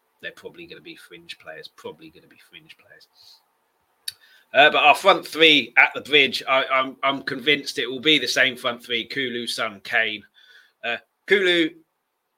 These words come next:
superb against Southampton, superb against Southampton.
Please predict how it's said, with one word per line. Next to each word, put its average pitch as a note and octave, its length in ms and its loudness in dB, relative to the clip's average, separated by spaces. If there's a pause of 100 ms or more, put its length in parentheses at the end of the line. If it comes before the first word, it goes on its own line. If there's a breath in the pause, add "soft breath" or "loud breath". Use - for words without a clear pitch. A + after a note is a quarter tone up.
(360)
superb F#3+ 460 4
against D3+ 300 0
Southampton, C#3 540 0
superb E3 640 -2
against C3+ 360 -6
Southampton. C3 680 -4